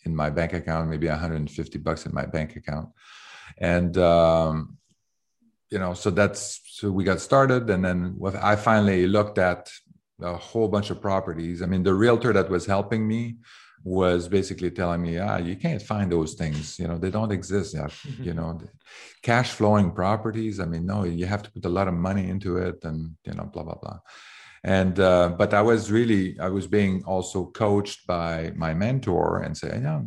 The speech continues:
Speaker 1: no, trust me, they're, they're in there somewhere.
Speaker 2: Right.
Speaker 1: They're, they're hard to find, what you're looking for, but they're in there." And so this is kind of like, uh,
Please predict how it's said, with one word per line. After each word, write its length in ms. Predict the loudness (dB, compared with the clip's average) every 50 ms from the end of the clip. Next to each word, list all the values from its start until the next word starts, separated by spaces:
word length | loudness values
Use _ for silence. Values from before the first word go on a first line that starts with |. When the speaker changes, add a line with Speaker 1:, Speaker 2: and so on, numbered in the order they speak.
| -4 -6
Speaker 1:
no, 180 | -6 -6 -8 _ _ _ _ -20 -20 _
trust 380 | -20 -4 0 0 0 0 0 -4
me, 140 | -6 -6 -8 -10 -6 -2
they're, 280 | -2 0 0 -2 -4 -4 -2
they're 220 | 0 0 0 0 0
in 100 | 0 0
there 180 | 0 0 -2 -2
somewhere. 460 | -2 -2 -2 -2 -2 -2 -2 -2 -2
Speaker 2:
Right. 80 | 0 0
Speaker 1:
They're, 240 | 0 -2 -2 -4 -4
they're 200 | -2 0 2 4
hard 240 | 4 4 4 4 2 0
to 60 | -2
find, 560 | -2 0 0 2 2 2 2 2 0 -2 -2 -2 0
what 160 | 0 0 0 0
you're 120 | -2 -2
looking 280 | -2 -2 -2 -4 -6 -6
for, 280 | -6 -6 -4 -4 -2
but 240 | -2 -2 -2 -4 -4 -10 -10 -6
they're 220 | -4 -4 -4 -4 -6
in 100 | -6 -6
there." 280 | -6 -8 -8 -10 -12 -14 _ _ _ _ -20 -20 -20 -20 -20 -20 -20 -20 -10 -4
And 320 | 0 2 2 4 2 0 -2 -6 _ _ _ _ _ _ _ -20 -20 -20 -20 -20 _ _
so 500 | 0 4 6 6 6 6 4 2 0 -2
this 220 | 0 0 0 0 0
is 160 | -2 -2 0
kind 180 | 2 2 4 4
of 120 | 2 2
like, 240 | 0 -2 -2 -2 -2
uh, 540 | -2 -2 -2 -2 -2 -2 -2 -4 -4 -6